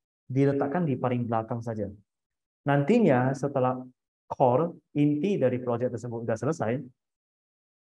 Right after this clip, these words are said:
barulah kita meri-, mem-, mempertimbangkan apa yang menjadi, eh, aktivitas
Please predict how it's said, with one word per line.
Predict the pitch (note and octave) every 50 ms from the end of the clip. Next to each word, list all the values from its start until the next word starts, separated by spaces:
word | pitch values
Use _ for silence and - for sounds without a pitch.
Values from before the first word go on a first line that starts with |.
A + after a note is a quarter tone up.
| _ _ _ _ _ _ _
barulah | C3 C3+ C#3+ C#3+ D#3+ E3+ E3+ B2+ G#2+ A#2 -
kita | C#3 C#3 - D3+ D3 D3 D3 D3+ D3 D3 C3+
meri-, | B2+ C3 C3 B2+ C3+ C3 C3
mem-, | B2+ B2+ B2 C3 B2 -
mempertimbangkan | B2+ B2+ B2+ B2 B2+ B2 B2+ A#2+ A#2+ A#2+ A#2+ A#2+ B2 E3 E3 - - - _ _ -
apa | D#3+ D3 - - E3+ E3
yang | D3 B2+ B2+ B2+ C3 B2+ B2+ C3 - - -
menjadi, | C3 B2+ A#2+ A#2+ A#2 A2+ A2+ B2+ B2+ B2+ B2+ B2+ B2+ B2+ B2+ - _ _ _ _ _ _ _ _ _ -
eh, | B2 G#2 G#2 G#2+ G#2+ G#2+
aktivitas | B2 B2 B2 - C3+ C#3 D#3+ C#3+ D#3